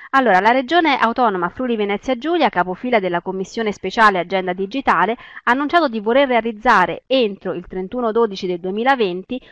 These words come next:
uno sportello unico digitale, sus, per tutti i procedimenti amministrativi necessari sia ai cittadini che alle imprese. Ricordiamo che già dal duemilatredici ha già digitalizzato gli sportelli unici comunali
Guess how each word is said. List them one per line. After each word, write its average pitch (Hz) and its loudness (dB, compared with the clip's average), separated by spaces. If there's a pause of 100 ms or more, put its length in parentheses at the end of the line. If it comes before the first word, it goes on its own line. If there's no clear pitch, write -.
(140)
uno 269 -2
sportello 294 0
unico 269 -2
digitale, 196 -2
sus, 220 -6
per 277 -2
tutti - -4
i 233 -4
procedimenti 220 -6
amministrativi 208 -4
necessari 220 0
sia - -4
ai - 2
cittadini 190 -4
che 226 -2
alle 190 0
imprese. 160 -10 (360)
Ricordiamo 294 2
che 214 -4
già 254 2
dal 254 0
duemilatredici 214 -2 (300)
ha 220 -2
già 302 6
digitalizzato 247 0
gli 175 -6
sportelli 226 -2
unici 220 -4
comunali 202 0